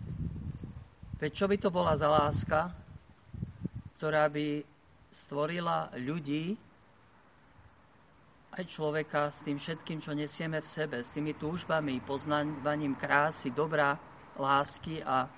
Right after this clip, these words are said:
a potom by, e, nás nechala zaniknúť navždy.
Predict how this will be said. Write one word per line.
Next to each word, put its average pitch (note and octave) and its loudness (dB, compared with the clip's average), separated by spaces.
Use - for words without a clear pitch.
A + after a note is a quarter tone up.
a D3+ 2
potom F#3 2
by, F3 0
e, - -10
nás C#3+ 2
nechala D#3+ 2
zaniknúť C#3+ -2
navždy. C3+ -2